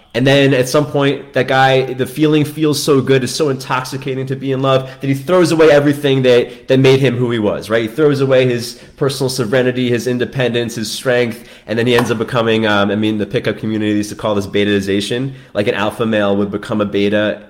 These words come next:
when falling in love. Um, and, uh, yeah, so a lot of guys become afraid of that. And if you look at, like, we're gonna talk a little bit about mgtow and how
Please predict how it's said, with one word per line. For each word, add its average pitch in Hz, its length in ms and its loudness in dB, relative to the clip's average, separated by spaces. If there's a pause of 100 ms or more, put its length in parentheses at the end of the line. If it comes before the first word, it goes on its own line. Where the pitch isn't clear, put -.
(140)
when 101 240 -4
falling 98 340 -2
in 95 140 -6
love. 107 320 -4 (400)
Um, 95 520 -4 (840)
and, 107 200 -2
uh, 95 420 0
yeah, 151 200 2
so - 140 0
a 117 40 0
lot 123 160 4
of - 20 0
guys 117 160 2
become 104 240 -6
afraid 185 240 0
of 117 80 2
that. 123 160 4
And 113 100 -2
if 110 80 -6
you 131 60 -2
look 123 140 0
at, 113 60 -4
like, 101 180 0
we're 101 60 -10
gonna 117 120 -2
talk 113 200 -2
a 107 40 -4
little 131 160 2
bit 123 140 -2
about 110 180 0
mgtow 110 680 0 (200)
and 104 80 -8
how 107 280 -2